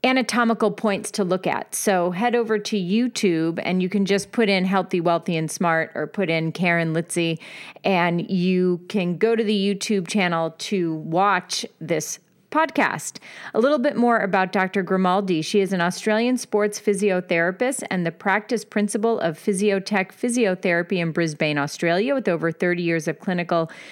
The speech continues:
experience and a special interest in the management of hip, groin, and pelvic pain. She has a Bachelor of Physiotherapy, Masters of Sports Physiotherapy, and a P H D through the University of Queensland, Australia.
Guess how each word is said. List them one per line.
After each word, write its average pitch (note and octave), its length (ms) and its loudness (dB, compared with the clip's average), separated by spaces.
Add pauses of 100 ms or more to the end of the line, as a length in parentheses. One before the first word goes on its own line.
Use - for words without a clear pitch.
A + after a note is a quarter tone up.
(180)
experience D#4 680 0
and G#3 140 2
a G3+ 40 2
special A3 500 -2
interest A3 400 0
in G3+ 100 -2
the F#3+ 60 2
management F3+ 560 0
of E3 120 -2
hip, D4 280 -2 (140)
groin, F3+ 400 0
and G#3 160 0
pelvic A#3 340 0
pain. C#3+ 340 -2 (760)
She - 140 0
has F#3+ 160 2
a F3 60 0
Bachelor A#3+ 720 0 (320)
of - 160 0
Physiotherapy, A3+ 1000 2
Masters G3+ 520 0
of G3 80 -2
Sports A#3+ 440 -4
Physiotherapy, D#3+ 840 0
and D#3+ 140 0
a - 20 -6
P B3 240 -4
H A#3+ 220 -2
D G3+ 220 0
through A3 180 -2
the D#3+ 80 -2
University G3+ 480 0
of D#3 100 -4
Queensland, F#3+ 460 0
Australia. F3 560 0